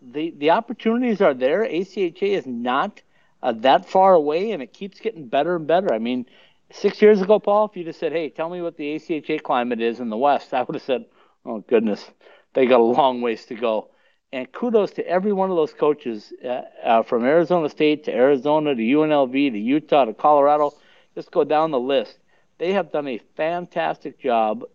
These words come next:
And, again, it's gonna go back to Coach Powers laying the roadmap for 'em. But they all know that, uh, they, they have to make their programs better. They have to make them more like, uh, N C double A, uh, run programs,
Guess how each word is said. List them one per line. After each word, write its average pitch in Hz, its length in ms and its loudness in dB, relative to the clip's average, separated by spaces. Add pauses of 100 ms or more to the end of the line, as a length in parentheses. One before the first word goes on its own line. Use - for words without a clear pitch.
And, 127 480 -6
again, 151 300 0
it's - 140 -4
gonna 143 180 0
go 143 100 4
back 139 260 4
to - 60 -20
Coach 143 300 0
Powers 143 380 2
laying 131 280 0
the 123 60 -2
roadmap 131 560 0
for 113 240 -4
'em. 123 100 -8
But 110 180 -8 (460)
they 151 160 -2
all 202 360 4
know 143 520 -6 (280)
that, 120 360 -10
uh, 127 280 -6 (540)
they, 127 240 -10
they 127 140 -6
have 156 280 0
to 160 80 -16
make 151 200 -8
their 147 120 0
programs 135 540 -2
better. 127 320 0
They 101 100 -6
have 120 200 -2
to - 80 -14
make 127 280 -6
them 131 300 -2 (360)
more 123 240 2
like, 123 420 0 (440)
uh, 107 340 -4
N 135 200 -6
C - 140 -4
double 135 360 4
A, 131 260 2 (680)
uh, 107 280 -4
run 135 380 0
programs, 123 720 -2